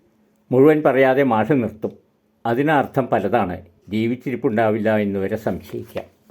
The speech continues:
"അതിന് അന്വേഷണം അവസാനിപ്പിച്ചിട്ടില്ലല്ലോ." "അത് മന്ദഗതിയിലാണ്.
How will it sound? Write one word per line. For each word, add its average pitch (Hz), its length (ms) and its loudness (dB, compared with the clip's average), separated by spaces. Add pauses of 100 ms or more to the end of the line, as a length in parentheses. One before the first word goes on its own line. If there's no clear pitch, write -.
(840)
"അതിന് 120 200 2
അന്വേഷണം 127 580 2
അവസാനിപ്പിച്ചിട്ടില്ലല്ലോ." 131 1080 -2 (560)
"അത് 104 120 0
മന്ദഗതിയിലാണ്. 110 880 0